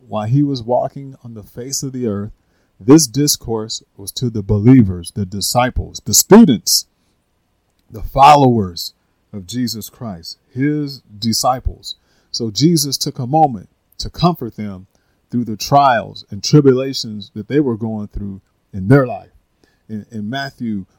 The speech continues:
we can read about the tribulations, earthquake, famines, and wars, and rumors of wars. We can read about that. But Jesus took a moment out of his busy schedule, out of his day. He's never too busy to stop by,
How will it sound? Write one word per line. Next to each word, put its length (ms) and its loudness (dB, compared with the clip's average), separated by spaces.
we 140 -8
can 220 -8
read 500 4
about 380 -12
the 80 -20
tribulations, 880 -10
earthquake, 500 -10
famines, 640 -8
and 240 -20
wars, 540 8
and 140 -8
rumors 340 2
of 140 -10
wars. 480 -4
We 100 -14
can 160 -16
read 200 4
about 340 -8
that. 180 -20
But 140 -12
Jesus 600 4
took 220 -8
a 80 -12
moment 460 4
out 140 -14
of 80 -14
his 200 -8
busy 380 8
schedule, 640 -8
out 160 0
of 80 -16
his 180 -12
day. 220 0
He's 280 -2
never 460 4
too 280 -6
busy 500 -8
to 120 -14
stop 440 0
by, 400 -2